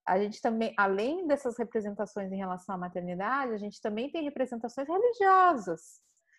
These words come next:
então, por exemplo, Cristo entregou a vida, né? Então, assim, o amor dele era tão grande pela humanidade que ele entregou a vida. Pelo menos é isso que se propaga às religiões cristãs, né? Então, as pessoas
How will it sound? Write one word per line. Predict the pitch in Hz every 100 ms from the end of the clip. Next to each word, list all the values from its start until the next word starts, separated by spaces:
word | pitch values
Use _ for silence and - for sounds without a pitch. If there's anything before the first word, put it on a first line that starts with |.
| _ 196
então, | 214
por | 208
exemplo, | 220 214 180 -
Cristo | 247 285 494 - 330
entregou | 294 302 247 277
a | 466 330
vida, | 196 208 196 165 175 175 - _
né? | 190 190 233 339 - _ _ _
Então, | 196 202
assim, | 214 214 196
o | 202
amor | 202 196 226 294 349
dele | 311 269
era | 240
tão | 233 330 453 392
grande | 277 262 277 294 254
pela | 254 220
humanidade | 214 214 208 202 196 214 285 370 349
que | 339
ele | 339
entregou | 339 349 311
a | 359 349
vida. | 320 311 269 196 -
Pelo | - 190
menos | 208 226
é | 247
isso | 233 277 - 349
que | -
se | - 330 -
propaga | 381 - 359 330 370 320
às | -
religiões | 220 208 196 196 -
cristãs, | 196 - - 185 170 175
né? | 185 185
Então, | 226 220
as | 214
pessoas | 214 - 233